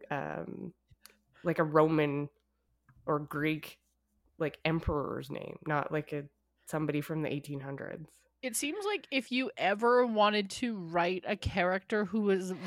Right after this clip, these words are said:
Speaker 2: very smug and you
Speaker 1: Mm-hmm.
Speaker 2: didn't wanna have to go into a ton of expo-,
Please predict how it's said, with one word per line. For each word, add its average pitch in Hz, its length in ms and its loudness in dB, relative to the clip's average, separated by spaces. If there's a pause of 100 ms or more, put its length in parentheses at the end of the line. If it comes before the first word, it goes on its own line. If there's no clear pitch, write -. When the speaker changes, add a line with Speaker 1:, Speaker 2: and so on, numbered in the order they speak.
(140)
Speaker 2:
very 180 560 8
smug 180 800 2 (500)
and 208 140 4
you 190 120 6
Speaker 1:
Mm-hmm. 156 100 2
Speaker 2:
didn't 202 220 2
wanna 196 160 4
have 208 120 0
to 226 80 -8
go 202 160 4
into 208 220 0
a 196 40 2
ton 190 220 -2
of 185 120 0
expo-, 185 440 -2